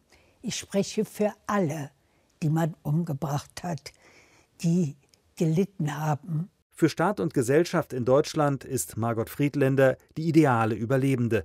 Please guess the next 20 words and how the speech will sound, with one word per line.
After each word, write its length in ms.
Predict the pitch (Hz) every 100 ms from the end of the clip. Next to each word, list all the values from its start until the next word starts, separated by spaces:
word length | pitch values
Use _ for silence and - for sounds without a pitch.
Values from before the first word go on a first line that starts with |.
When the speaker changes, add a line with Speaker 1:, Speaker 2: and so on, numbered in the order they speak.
| - -
Speaker 2:
So 260 | - 135 -
offen, 480 | 156 - 143 123 92
so 140 | 123
versöhnlich, 800 | - 127 131 156 151 135 110 -
so 260 | 120 135 123
voller 300 | - 147 147
Bekenntnisse 720 | 135 - 143 131 131 120 139
des 220 | 143 -
Herzens 560 | 120 110 - 110 95 -
zu 180 | - 104
Berlin, 440 | 117 127 143 120 - - _
ja 180 | 120
zu 140 | - 156
Deutschland, 640 | 143 151 - 107 82 80 - _
trotz 340 | - 131 -
der 100 | 123
schweren 400 | 110 - 127 120
Last 420 | 117 104 - - 107
der 80 |
Geschichte. 540 | 104 127 120 - 95